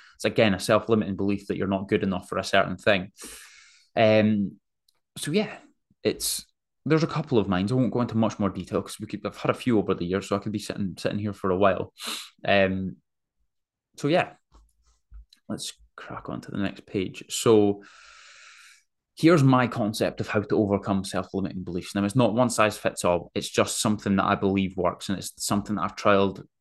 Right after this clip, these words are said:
and errored with a lot of clients. Um, I'm gonna call them client A, B, and C, and I'm gonna, I'm gonna try and indicate how these people were able to get through it. And let's say client A, who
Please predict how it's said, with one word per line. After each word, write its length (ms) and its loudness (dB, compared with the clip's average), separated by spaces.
and 120 -4
errored 420 2
with 420 0
a 60 -2
lot 320 4
of 80 -6
clients. 640 -2
Um, 420 0
I'm 140 0
gonna 140 2
call 180 2
them 140 2
client 320 0
A, 140 4
B, 200 0
and 100 -2
C, 360 0
and 340 2
I'm 160 4
gonna, 440 2
I'm 120 -4
gonna 160 2
try 260 2
and 320 0
indicate 380 -2
how 120 0
these 220 0
people 420 0
were 140 0
able 200 -2
to 80 -8
get 240 -4
through 260 0
it. 200 -2
And 320 -4
let's 160 2
say 80 4
client 540 2
A, 180 2
who 320 0